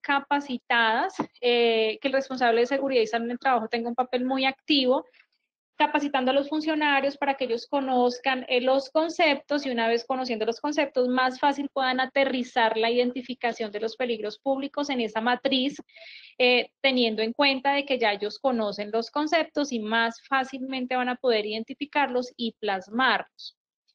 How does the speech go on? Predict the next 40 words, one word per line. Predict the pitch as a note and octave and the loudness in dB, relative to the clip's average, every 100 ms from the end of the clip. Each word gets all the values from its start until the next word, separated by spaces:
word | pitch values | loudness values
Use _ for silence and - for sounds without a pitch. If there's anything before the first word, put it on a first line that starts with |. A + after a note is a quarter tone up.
| _ _ - - | _ _ -20 -6
Entonces, | B3+ B3+ B3+ A#3 A3+ B3 B3 | -4 2 2 2 2 4 4
eh, | B3+ B3 B3+ B3 | 2 2 2 4
eh, | |
importante | B3 A#3+ A#3+ A3+ G3+ G3+ A3 A3+ | 2 2 0 0 -2 0 2 2
eso. | D#3+ - - - _ _ _ _ _ _ _ _ _ _ _ _ _ _ _ _ _ - | 0 -8 -8 -10 _ _ _ _ _ _ _ _ _ _ _ _ _ _ _ _ _ -10
Mm, | B3+ C4+ C4+ | -6 -4 -2
aquí | C#4+ D4 | 0 2
les | D4 | 0
quise | D#4 E4 | -2 -6
traer | F4 E4+ B3+ | 0 2 2
un | A#3+ C4 | 2 -2
ejemplo | B3+ D#4+ C#4+ B3+ C4+ F4 C#5+ _ _ _ _ _ _ _ _ _ _ - | -2 2 2 0 0 -2 -2 _ _ _ _ _ _ _ _ _ _ -4
que | C#4 | 0
corresponde | D4 C#4+ C#4+ - C4 B3+ | 2 2 0 0 0 2
a | C#4 | 2
un, | C#4+ D4 C#4+ | 2 0 0
eh, | D4+ D4+ D4+ | 0 2 2
una | D4 D#4+ | 0 -2
encuesta | D#4+ F4+ E4 D#4+ E4+ | 2 2 2 0 -2
que | D#4+ | -2
se | |
puede | D#4+ B3+ | 0 2
aplicar | A#3+ D#4 C4 A3+ | 2 0 0 0
a | |
un | B3 | 0
grupo | C#4 C#4+ | -2 -2
de | C#4+ | -2
trabajo | C#4+ C4 A3+ G#3+ A#3+ | 0 2 2 2 0
dentro | B3 B3 C4+ | 0 0 0
de | B3 A#3 | 2 2
la | A3+ A3 G#3+ - | 2 0 -2 -6
empresa | A#3 A#3+ C#4 C#4 C4+ | -6 -2 4 4 4
donde | C#4 C#4 | 0 -2
uno | C#4+ | -4
trabaja | C#4+ D4+ D4+ C#4+ C#4 D4 | -2 0 2 2 0 -4
con | C4+ | -4
la | B3+ B3 | -4 -4
finalidad | B3 A#3+ A#3+ A#3 | -2 0 2 2
de | A#3 | 0
conocer | A#3 D4 D4 C#4+ C4 A#3+ | -2 0 0 2 2 2